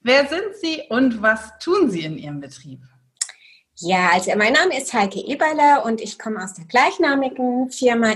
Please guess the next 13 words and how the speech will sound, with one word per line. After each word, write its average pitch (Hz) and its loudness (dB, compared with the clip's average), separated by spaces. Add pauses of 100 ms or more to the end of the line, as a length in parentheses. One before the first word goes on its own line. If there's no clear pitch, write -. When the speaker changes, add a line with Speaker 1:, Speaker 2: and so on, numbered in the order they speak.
Speaker 2:
Eberle 196 0
Bau 196 -2
in 180 -8
der 165 -12
Südpfalz. 330 -4 (500)
Und 240 2 (220)
ich - -2
bin 240 2 (160)
Nachfo-, 190 0
äh, 180 -2
weibliche 269 2
Nachfolgerin, 220 0
also 165 -10